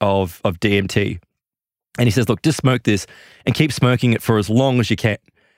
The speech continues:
And apparently his friend just takes a bit too much. His friend ends up taking eight to ten hits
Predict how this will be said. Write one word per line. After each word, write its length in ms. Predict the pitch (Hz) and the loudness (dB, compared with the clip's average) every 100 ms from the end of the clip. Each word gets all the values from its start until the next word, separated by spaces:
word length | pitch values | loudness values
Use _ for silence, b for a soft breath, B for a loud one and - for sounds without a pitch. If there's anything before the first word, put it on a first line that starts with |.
| _ - | _ -4
And 100 | - | -4
apparently 480 | - 185 277 262 175 | 0 0 0 0 0
his 160 | 117 | 0
friend 240 | - 123 135 | 0 -2 -2
just 140 | 117 | -2
takes 240 | 123 113 113 | -2 -2 -2
a 40 | |
bit 180 | 107 - | -2 -2
too 140 | 120 | -2
much. 200 | 98 - | 0 -2
His 140 | 113 - | -2 0
friend 240 | 143 156 | 0 0
ends 160 | 156 - | 0 -2
up 100 | - | 0
taking 300 | 127 120 113 | 0 0 0
eight 200 | 113 147 | -2 -2
to 80 | 110 | -2
ten 200 | - 110 | 0 -2
hits 460 | - 107 - - | 0 -2 -4 -14